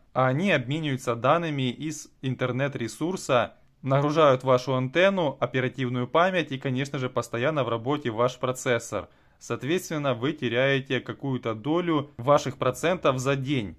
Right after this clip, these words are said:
Хотя этого можно избежать, и батарея продлится там на десять, на двадцать процентов в течение дня,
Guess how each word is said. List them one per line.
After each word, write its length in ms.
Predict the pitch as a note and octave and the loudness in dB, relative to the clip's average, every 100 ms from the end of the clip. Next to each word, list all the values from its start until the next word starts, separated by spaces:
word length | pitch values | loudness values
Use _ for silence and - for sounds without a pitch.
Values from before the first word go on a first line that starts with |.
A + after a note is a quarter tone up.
| _ | _
Хотя 260 | - C#3 F3 | -6 4 6
этого 340 | D#3 D3 C#3 | 6 4 0
можно 360 | C#3 C3+ C3 B2+ | 0 0 -2 -2
избежать, 580 | A#2 B2+ B2 E3+ G3 - | -2 -4 2 4 4 -2
и 100 | E3+ | -8
батарея 540 | D3 A#2+ B2+ C3 E3 D3 | -4 -2 -2 -2 0 -2
продлится 540 | B2+ A2+ C3 C#3+ A#2 | -2 -4 -4 -6 -6
там 160 | G#2+ A2 | -6 -6
на 100 | A2+ | -6
десять, 380 | E3 G3 B2+ | -4 -4 -6
на 100 | B2 | -6
двадцать 340 | A2 C#3 D3+ C3 | 0 0 0 -4
процентов 540 | A#2 - D3+ D#3 B2+ | -6 -4 -6 -2 -4
в 100 | A2+ | -4
течение 600 | - A2+ - A#2 A2+ A2+ | -10 -8 -6 -4 -4 -6
дня, 360 | A2 C#3 E3 | -4 -2 0